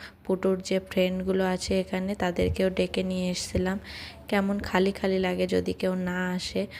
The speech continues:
ওই কারণে। আর বার্থডেতে এখানে কাউকে বলিনি, কেন কি আমার বার্থডে কি আর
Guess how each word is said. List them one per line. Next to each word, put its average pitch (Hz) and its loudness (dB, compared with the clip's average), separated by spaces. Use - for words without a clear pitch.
ওই 190 4
কারণে। 185 0
আর 190 0
বার্থডেতে 190 0
এখানে 185 -2
কাউকে 185 0
বলিনি, 180 0
কেন 196 0
কি 196 -2
আমার 180 2
বার্থডে 185 -2
কি 190 -2
আর 185 0